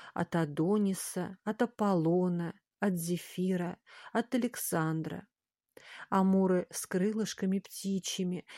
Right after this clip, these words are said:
мотыльковыми, без крылышек, вооруженные колчаном, лучком и стрелой, и амуры мирные, невооруженные.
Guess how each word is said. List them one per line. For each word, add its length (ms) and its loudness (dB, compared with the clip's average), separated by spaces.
мотыльковыми, 1160 2
без 280 0
крылышек, 920 0
вооруженные 920 0
колчаном, 920 -2
лучком 640 0
и 40 0
стрелой, 800 0
и 120 0
амуры 580 2
мирные, 800 2
невооруженные. 1300 -2